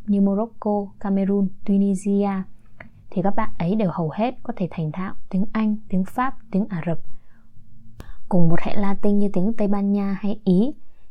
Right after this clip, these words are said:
thì các bạn ấy cũng có thể dễ dàng tiếp thu và có lợi thế rất nhiều về ngôn ngữ.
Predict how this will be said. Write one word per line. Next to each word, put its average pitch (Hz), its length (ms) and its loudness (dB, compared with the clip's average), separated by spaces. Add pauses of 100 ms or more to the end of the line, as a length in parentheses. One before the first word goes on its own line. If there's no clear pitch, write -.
thì 190 100 0
các 226 160 0
bạn 220 180 -6
ấy 180 200 -2
cũng 226 140 -8
có 196 160 -4 (100)
thể 143 240 -8
dễ - 200 -6
dàng 180 260 -4
tiếp 240 180 -8
thu 208 320 2 (200)
và 151 300 -4
có 180 100 -4
lợi 202 220 -4
thế 175 180 -4
rất 254 200 -4
nhiều 165 300 4
về 156 120 0
ngôn 180 280 0
ngữ. 240 240 2